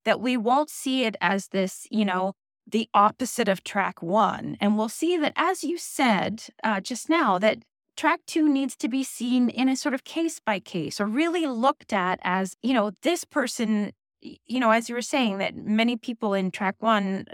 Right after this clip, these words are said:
terminal cancer or something that, that, that we kind of understand the trajectory for. Track two is this kind of vague, you know, incredibly diverse category of what people are living with. So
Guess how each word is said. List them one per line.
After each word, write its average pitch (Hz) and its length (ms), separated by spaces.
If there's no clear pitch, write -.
terminal 208 360
cancer 185 640
or 165 220
something 190 440
that, 190 220
that, - 180
that - 120
we 190 320
kind 202 220
of 226 80
understand 226 540
the 202 80
trajectory - 800
for. - 400
Track 320 300
two 311 360
is 262 280
this 262 220
kind 262 340
of 202 300
vague, 311 880
you 226 140
know, 240 120
incredibly 247 800
diverse 208 1000
category 226 800
of 208 220
what 220 260
people - 680
are 208 240
living 226 520
with. - 360
So 269 440